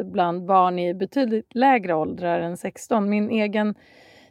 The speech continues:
tioåring kan till exempel inte sluta tjata om att få se serien och få laga koreanska dalgonakakor som figurerar i serien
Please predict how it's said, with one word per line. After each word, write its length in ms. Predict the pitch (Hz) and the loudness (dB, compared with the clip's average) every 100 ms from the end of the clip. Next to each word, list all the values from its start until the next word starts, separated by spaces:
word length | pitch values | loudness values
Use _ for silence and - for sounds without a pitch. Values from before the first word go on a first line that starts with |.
| _ | _
tioåring 880 | - 233 202 208 233 240 247 226 208 | -2 2 2 4 4 6 4 4 0
kan 240 | 202 196 190 | -2 -2 -2
till 140 | 190 | -6
exempel 400 | 180 185 175 185 | -6 -6 -6 -8
inte 200 | 175 196 | -10 -12
sluta 480 | 170 214 196 - 190 | -10 -6 -6 -6 -6
tjata 600 | - 196 180 - - 185 | 2 2 2 -2 0 2
om 260 | 175 180 | 2 0
att 160 | 175 175 | -2 -2
få 140 | - | -6
se 380 | 175 - 247 277 | -8 -2 2 2
serien 760 | 254 262 254 240 233 226 226 214 | 2 2 4 4 4 2 2 0
och 120 | 202 | -2
få 480 | - 180 170 170 208 | 0 2 2 2 0
laga 600 | 196 180 175 180 170 170 | 2 4 4 2 0 0
koreanska 1000 | - 196 180 170 170 - - 170 165 - _ _ _ _ - | -2 -2 -2 -2 -6 -8 0 2 2 0 _ _ _ _ 0
dalgonakakor 1080 | 180 180 175 175 170 - 269 269 - 247 240 | 0 2 -2 -2 0 6 8 6 4 4 6
som 220 | - 226 | 2 -2
figurerar 480 | 233 214 208 196 190 | -2 0 2 4 2
i 100 | 190 | 0
serien 720 | - 202 180 185 175 170 | -4 -2 0 2 2 0